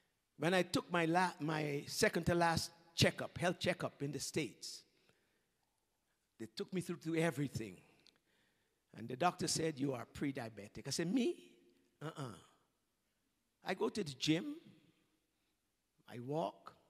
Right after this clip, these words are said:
I play a little basketball. Try to run around in the soccer field. But I believe I inherited that from my father and my grandmother because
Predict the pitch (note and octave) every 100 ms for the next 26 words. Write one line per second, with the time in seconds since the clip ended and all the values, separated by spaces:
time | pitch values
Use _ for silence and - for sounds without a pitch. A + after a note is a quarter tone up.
0 | _ _ _ _ _ _ _ - A2 F3
1 | E3+ E3 D#3 E3 D#3 F3+ C3+ D#3 D#3+ F3+
2 | - - _ _ _ _ _ _ _ _
3 | - D#3+ E3 D#3+ E3+ E3+ E3 D#3+ D#3+ D#3
4 | - D3+ F#3 - F3+ F#3+ F#3 _ _ _
5 | _ _ _ - F#3+ A3 - - A3 A#3
6 | A#3+ C#4 B3 G#3 - - - - _ _
7 | _ _ _ _ - E3 D#3+ F#3+ G#3 G3
8 | F3+ C#3+ - _ - _ _ _ _ _
9 | _ _ _ - D3 C#3+ C3 F3+ E3+ D#3+
10 | D#3+ D3+ C#3+ C#3 C#3+ D3 D#3 A#2+ A2+ C#3+
11 | - E3 C3